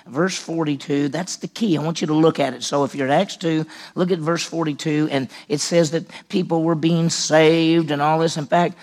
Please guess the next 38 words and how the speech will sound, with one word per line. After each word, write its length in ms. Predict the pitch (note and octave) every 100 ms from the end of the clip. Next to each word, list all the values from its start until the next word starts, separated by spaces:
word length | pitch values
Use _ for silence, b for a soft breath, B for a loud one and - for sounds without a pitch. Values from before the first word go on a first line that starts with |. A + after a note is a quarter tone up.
| B
in 160 | - C#3+
verse 220 | D#3 D#3+
forty-one, 760 | - F#3 E3+ D3+ G3+ F#3 D#3 D#3 B -
it 100 | D#3
said, 500 | - D#3 D3+ D3 C#3+
uh, 120 | C#3
there 160 | - D3+
were 180 | C#3 C#3
ab-, 160 | C3+ C3
about 380 | B2 E3 D3+ F3+
three 140 | G3
thousand 440 | G3+ G3 F3+ D#3+
people 300 | E3 G#3 D3
added 280 | D3+ C#3+ C#3+
to 60 | C3
the 100 | C3+
church. 360 | - F3 A2+
Would 140 | C3+ D3
we 100 | F3+
like 180 | F#3+ G3
to 80 |
add 220 | F3 F#3 F3+
three 160 | F#3
thousand? 420 | F3+ F3+ G3 C4 - B B B B
I 100 | D3+
mean, 220 | C#3+ C3+
to 180 | G#2+ D3
come 380 | - - D#3 E3
to 80 | D#3+
know 160 | E3+
Christ 380 | E3+ D3+ F3 F3+
as 100 | C#3
Savior. 260 | D3 D#3+ D3
Wow, 320 | D#3+ D3+ G#2+
that 100 | D3
was, 100 | D#3
um, 140 | C#3+ C#3 B B
and, 260 | D#3+ D#3